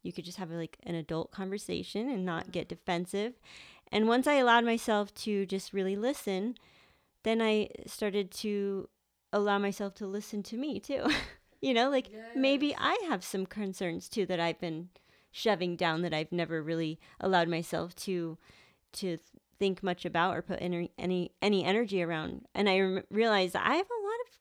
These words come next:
Speaker 1: concerns, a lot of things that I'm constantly like, "But why?" And we would talk about it. I would just, like, I remember, like, over our entire marriage, there would be, like, things I'd be like, "But why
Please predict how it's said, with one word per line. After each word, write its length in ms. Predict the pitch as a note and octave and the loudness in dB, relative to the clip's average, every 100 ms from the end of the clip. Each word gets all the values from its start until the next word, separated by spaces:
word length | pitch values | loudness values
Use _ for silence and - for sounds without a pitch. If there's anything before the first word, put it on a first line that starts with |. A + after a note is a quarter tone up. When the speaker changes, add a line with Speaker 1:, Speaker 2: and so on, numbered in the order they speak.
| _ | _
Speaker 1:
concerns, 720 | - A#3+ - F#3+ E3+ - - - _ - _ _ _ - | -2 -2 -2 -4 -4 -8 -12 -20 _ -20 _ _ _ -4
a 120 | C4+ | 0
lot 260 | D4 A4+ A#4 | 4 6 6
of 80 | - | 6
things 380 | G#3+ F3+ G3 | 4 4 0
that 120 | A3+ A#3 | 2 4
I'm 200 | A#3 A3+ | 4 2
constantly 640 | - G#4 G4+ D4+ A#3 A3+ | 0 0 0 0 2 2
like, 240 | A3+ A3+ _ _ - _ _ - | 2 0 _ _ -20 _ _ -10
"But 200 | C#4 A#3+ | -10 -6
why?" 400 | C#4+ D#4+ E4 C#4 | -6 -2 -2 0
And 160 | A#3 | 2
we 140 | B3 C4+ | 2 0
would 100 | B3+ | -2
talk 300 | - D#4+ G4+ | -2 -2 2
about 260 | A#3 - | 6 8
it. 100 | F#3 | 8
I 80 | E3 | 6
would 200 | A#3 C4+ | 4 2
just, 200 | B3 - | -2 0
like, 280 | A#3+ A3 - - | 2 2 -2 2
I 60 | B3 | 4
remember, 280 | C4+ A#3+ | 4 4
like, 200 | G#3+ G3 - | 4 4 2
over 380 | A#3+ A#3 A#3+ A#3 | 2 4 6 6
our 160 | G3+ A#3 | 8 6
entire 400 | A3+ - C4 B3+ | 4 0 0 2
marriage, 340 | C#4 D4+ F#3+ | 4 4 2
there 180 | G3+ G3 | 0 0
would 120 | G3 | 0
be, 160 | G#3 G#3 | 0 2
like, 220 | G3+ - - - - _ | 2 -2 -20 -20 -20 _
things 180 | C4 C4 | 0 2
I'd 120 | A3+ | 2
be 80 | G#3+ | 0
like, 180 | A3 - | -4 -6
"But 180 | B3+ - | -10 -10
why 460 | A#3+ C#4+ E4+ E4+ | -10 -8 -8 -10